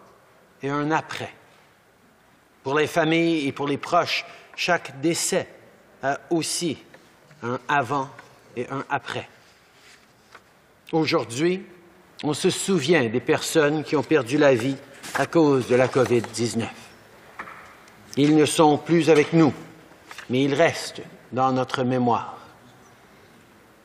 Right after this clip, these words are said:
Depuis les grandes guerres du vingtième siècle, il y a une phrase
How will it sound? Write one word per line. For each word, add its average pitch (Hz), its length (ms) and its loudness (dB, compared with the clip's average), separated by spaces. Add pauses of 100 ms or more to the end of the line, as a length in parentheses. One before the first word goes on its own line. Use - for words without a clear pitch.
(240)
Depuis 180 240 2
les 208 100 4
grandes 202 340 4
guerres 208 340 4
du 156 120 0
vingtième 160 500 2
siècle, 185 560 -2 (380)
il 156 60 0
y 170 40 6
a 180 40 6
une 180 100 2
phrase 208 640 2